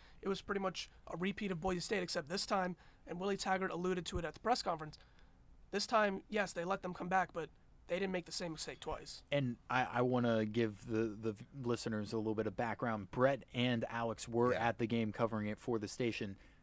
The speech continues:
Speaker 2: I was not at the game, neither was Gary. So, so give us a little
Speaker 3: Well
Speaker 2: bit of background on the experience and, and what, what you learned within it.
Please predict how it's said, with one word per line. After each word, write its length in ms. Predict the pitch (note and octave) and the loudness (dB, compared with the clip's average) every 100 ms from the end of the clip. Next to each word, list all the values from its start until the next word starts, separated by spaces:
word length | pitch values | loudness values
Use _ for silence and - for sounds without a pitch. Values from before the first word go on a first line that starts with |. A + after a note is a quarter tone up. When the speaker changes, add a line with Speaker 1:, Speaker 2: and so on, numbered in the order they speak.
| - | -6
Speaker 2:
I 160 | A#2 C#3 | 2 4
was 220 | C3 A#2 | 4 2
not 220 | C3 A#2+ | 2 2
at 120 | A2+ | 0
the 60 | A#2 | -2
game, 280 | A#2 A2+ G#2+ | 0 0 2
neither 240 | A2+ A2+ | 2 2
was 240 | G#2+ G#2 - | 2 -2 0
Gary. 260 | A#2+ G#2 | 2 2
So, 240 | - A#2+ - | 0 -2 -2
so 180 | - A#2+ | -2 0
give 180 | C3+ C3 | 0 0
us 100 | B2 | 0
a 40 | |
little 140 | B2 B2+ | 2 4
Speaker 3:
Well 60 | |
Speaker 2:
bit 140 | A#2+ A#2+ | 4 4
of 120 | G2 | 2
background 360 | A#2+ G#2 A#2 | 0 0 -2
on 200 | A2+ A#2 | -2 0
the 100 | A2+ | 0
experience 640 | G#2 - - C3 C3 B2+ - | 0 -2 -2 0 0 -2 -8
and, 280 | A2+ A2 G#2+ - - | -8 -6 -8 -10 -6
and 200 | A#2 A2 | -4 0
what, 180 | A#2+ | -2
what 180 | A2+ A#2 | -2 -4
you 120 | A2 | -4
learned 300 | G#2+ G#2+ G#2+ | -6 -4 -6
within 320 | G2+ G2+ A2 | -6 -8 -8
it. 80 | G2 | -12